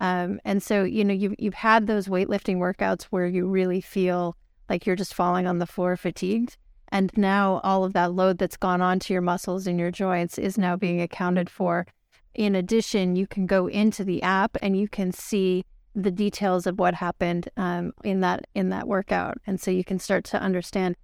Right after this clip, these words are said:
a history of what you've done over time and are you making progress? And there's some neat, uh, capabilities that,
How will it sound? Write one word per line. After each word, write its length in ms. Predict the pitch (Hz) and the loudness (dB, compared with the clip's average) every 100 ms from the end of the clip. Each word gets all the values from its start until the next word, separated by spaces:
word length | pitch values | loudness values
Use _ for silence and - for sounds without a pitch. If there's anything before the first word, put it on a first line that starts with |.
| _ _ | _ _
a 60 | - | -8
history 540 | - 226 - 220 202 | -2 -2 -2 0 2
of 140 | 185 196 | 2 2
what 160 | 180 | 0
you've 180 | 196 180 | 0 0
done 180 | 190 185 | 2 2
over 220 | 180 185 | 2 0
time 380 | - 190 185 180 | -2 0 2 2
and 100 | 180 | 2
are 80 | 180 | 0
you 140 | 180 | 0
making 340 | 190 185 180 | -2 -4 -4
progress? 540 | 170 185 175 175 185 - | -2 -2 -2 -4 -6 -6
And 80 | 180 | -4
there's 160 | 180 | -4
some 180 | - 185 | 0 0
neat, 240 | 185 - - _ _ _ _ - | 2 -2 -8 _ _ _ _ -4
uh, 260 | 180 175 | 0 0
capabilities 800 | 180 - 175 180 185 185 190 - | 0 -4 -2 0 0 0 -2 -2
that, 200 | - - | -2 -2